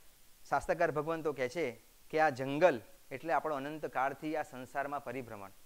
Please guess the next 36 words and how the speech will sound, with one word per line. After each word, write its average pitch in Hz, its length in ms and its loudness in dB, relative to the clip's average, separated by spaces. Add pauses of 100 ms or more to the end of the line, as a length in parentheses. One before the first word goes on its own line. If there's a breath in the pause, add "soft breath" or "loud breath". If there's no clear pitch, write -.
(280 soft breath)
અનંતકાળથી 196 600 2
આપણે 202 220 4
સંસારમાં 165 440 -2
પરિભ્રમણ 185 460 2
કરી 175 200 2
રહ્યા 190 240 4
છે. 156 200 0
ક્યારેક 180 540 0
દેવલોકની 190 440 2
ચટ્ટાનથી 208 500 4
આપણું 185 220 4
પતન 226 300 0
થયું 196 260 4
છે, 160 220 4
ક્યારેક 180 540 2
નરકની 185 380 2
ગર્તામાં 185 440 4
આપણું 185 180 2
પતન 208 300 0
થયું 185 260 2
છે, 156 180 2
ક્યારેક 165 480 0
તિર્યંશ 165 380 0
ગતિમાં 170 380 2
આપણને 175 300 0
એના 165 100 0
કાંટા 139 340 0
થયા 151 280 2
છે. 135 200 -2
કદાચ 165 500 2
માનવ 160 260 2
ભવ 170 200 6
આપણને 175 260 2
મળી 165 240 4
ગયો 190 220 6
ને 156 160 -2